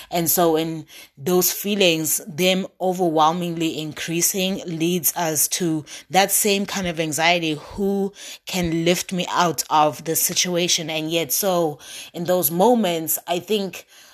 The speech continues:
what is so crucial for, or people that don't understand the Bible is that we are given, look, if you can't relate to being disabled,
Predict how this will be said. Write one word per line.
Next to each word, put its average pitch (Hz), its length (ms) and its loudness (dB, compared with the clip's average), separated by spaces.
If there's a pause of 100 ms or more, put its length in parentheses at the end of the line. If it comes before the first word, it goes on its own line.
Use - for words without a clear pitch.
(100)
what 185 200 4
is 190 160 2
so 190 220 2
crucial 208 600 0
for, 165 460 0
or 190 160 -4
people 196 720 -4 (140)
that 175 340 2
don't 202 240 0
understand 165 520 -4
the 151 80 -4
Bible 151 500 -2
is 156 220 -4
that 160 280 2
we 180 180 4
are 185 100 4 (120)
given, 202 480 0 (720)
look, 214 400 6 (120)
if 220 160 -2
you 220 60 -2
can't 233 500 -2 (360)
relate 190 580 4
to 165 460 -2 (160)
being 202 180 -2
disabled, 175 720 -2